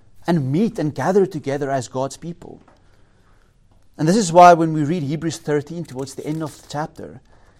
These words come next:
it tells us that through Jesus, let us continually offer to God a sacrifice of praise, the fruit of lips that openly profess His name, and do not forget to do good and to share with others,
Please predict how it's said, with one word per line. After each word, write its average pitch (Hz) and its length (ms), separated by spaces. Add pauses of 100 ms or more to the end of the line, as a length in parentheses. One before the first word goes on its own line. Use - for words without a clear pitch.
(140)
it 135 100
tells 160 300
us 113 320
that 127 200
through 202 360
Jesus, 123 600 (1600)
let 165 140
us - 120
continually 190 720
offer 165 300
to 165 120
God 120 300
a - 20
sacrifice 120 760
of - 160
praise, - 460 (1300)
the 127 80
fruit 196 280
of 190 140
lips 170 240
that 139 140
openly 170 320
profess 147 400
His 135 160
name, 104 360 (1300)
and 113 140
do 135 100
not 180 220
forget 135 320
to 135 80
do 123 180
good 120 260
and 107 140
to 113 80
share 123 380
with 110 200
others, 113 540